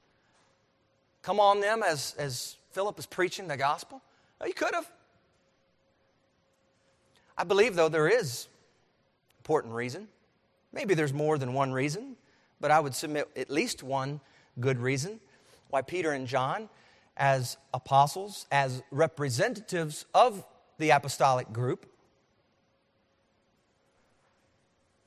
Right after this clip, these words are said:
remember big picture. Sometimes we forget the big picture in the text.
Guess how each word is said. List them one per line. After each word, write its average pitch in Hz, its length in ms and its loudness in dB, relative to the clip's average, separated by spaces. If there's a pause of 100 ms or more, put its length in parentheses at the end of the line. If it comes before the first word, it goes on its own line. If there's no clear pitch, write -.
(1300)
remember 196 520 -2 (220)
big 151 220 0
picture. - 400 -10 (1160)
Sometimes 170 380 -4
we 143 60 -6
forget 139 260 -6
the 113 80 -16
big 123 180 -4
picture 135 300 -8
in 101 60 -12
the 98 60 -16
text. - 440 -10